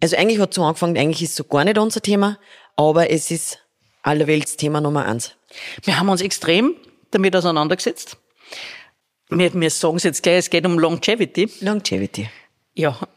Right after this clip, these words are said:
Speaker 2: und das poppt dauernd auf, dieses Thema, dauernd Langlebigkeit und wie werde ich zweihundertdreiundneunzig. Und jetzt sind wir zwei miteinander nach Wien gefahren und haben da wirklich eine Fortbildung gemacht drüber.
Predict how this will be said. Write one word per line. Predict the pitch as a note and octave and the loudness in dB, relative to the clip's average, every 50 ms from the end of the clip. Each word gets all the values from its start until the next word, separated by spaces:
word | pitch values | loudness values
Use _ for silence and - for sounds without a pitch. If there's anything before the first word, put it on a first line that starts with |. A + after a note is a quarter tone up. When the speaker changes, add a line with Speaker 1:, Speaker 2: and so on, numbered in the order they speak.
| _ _ _ - | _ _ _ -2
Speaker 2:
und | A3+ G#3+ G3+ F#3+ - | 0 0 0 2 2
das | G3+ F#3+ - - | 2 2 2 -2
poppt | - - G3 G3 G3 - - - - | -2 0 0 0 0 -2 -6 0 2
dauernd | F3 E3 E3+ F3+ F3+ F3+ E3+ - | 4 4 4 4 2 2 2 2
auf, | E3 D#3+ D#3 - | 0 0 0 -2
dieses | - D#3 C#3+ D#3+ D3 - | -4 -4 -4 -4 -4 -6
Thema, | - - C#3+ C#3+ D3 C#3 C#3 | -4 -4 -2 0 0 -2 -2
dauernd | - - D3 D3 D#3 E3 E3 E3 E3 D#3+ E3 D#3 - - - | 0 0 0 2 2 2 2 2 0 0 -2 -6 -8 -6 -4
Langlebigkeit | D#3+ D3+ D3+ D#3+ F3 E3+ E3 F3+ E3+ F3 F3 - - - - F3+ E3 E3+ F3 E3+ - | -2 0 0 0 0 0 0 0 0 0 -2 -4 -4 -6 -2 0 2 2 0 0 -2
und | D#3 D3+ D3+ C#3+ - - - | -4 -6 -6 -8 -10 -14 -14
wie | - C#3+ C#3+ D#3 D#3+ D#3 D#3 D#3 D3+ C#3 | -10 -6 -4 -2 -2 0 0 -2 0 0
werde | C#3+ C#3+ D3 C#3 | 0 0 0 -2
ich | D3 C3+ - - - - - - _ _ _ _ _ _ _ _ - | -6 -8 -10 -12 -14 -16 -18 -20 _ _ _ _ _ _ _ _ -12
zweihundertdreiundneunzig. | - - - B2 D3 D3+ C3+ D3 C3 - - C3+ C#3 C#3+ D#3 E3+ G3+ G#3+ - - A#3 A3 - - - - - - - - - - - _ _ _ _ - | -8 -6 -6 -6 -4 -4 -6 -6 -6 -2 -2 -2 0 0 0 -2 -2 -2 -2 -4 -4 -4 -6 -12 -12 -12 -10 -10 -12 -12 -14 -16 -20 _ _ _ _ 0
Und | F#3+ F#3 F#3 F#3+ F#3+ F#3 F#3 - _ _ _ _ _ - | 2 2 4 2 0 -2 -6 -10 _ _ _ _ _ -4
jetzt | E3+ E3 D#3+ - - - - - | -2 -2 0 -2 -4 -8 -8 -6
sind | - D#3+ E3 D#3+ D#3 | -2 -2 -2 0 0
wir | F#3+ A#3 | -2 -2
zwei | A#3 - - D3 F3+ | -2 -2 -2 0 0
miteinander | G3+ G3 F#3 E3+ D3+ C#3+ C3+ D#3 F3+ G#3+ | 0 0 0 2 2 2 0 2 0 0
nach | F#3+ D#3+ D#3+ - | 0 0 -2 0
Wien | E3 G#3 D4 F4 | 0 0 0 -2
gefahren | - - - D3 D3+ G#3 E4 - - _ _ _ _ _ _ _ _ _ _ _ _ - | -4 -4 0 0 0 0 -2 -6 -10 _ _ _ _ _ _ _ _ _ _ _ _ -4
und | - E3+ C3 - - | -2 -2 -2 -2 0
haben | D#3+ F3 A3+ A3 | 0 0 2 2
da | F#3+ D#3+ C3+ C#3 | 0 0 0 0
wirklich | F3+ G3+ G#3 - C4 B3+ C4 - - - - _ _ _ _ _ _ _ _ _ _ _ _ _ _ - | 0 0 0 0 -2 -2 -2 -2 -6 -16 -20 _ _ _ _ _ _ _ _ _ _ _ _ _ _ -8
eine | - | -6
Fortbildung | - - E3+ F3 - - - F3 D#3+ C3 | -2 0 -2 -2 -2 -2 -4 -2 -2 -2
gemacht | E3 D3 C#3+ - - | -2 -4 -4 -4 -4
drüber. | - D3 C3 C3+ B2 | -4 -2 0 -2 -2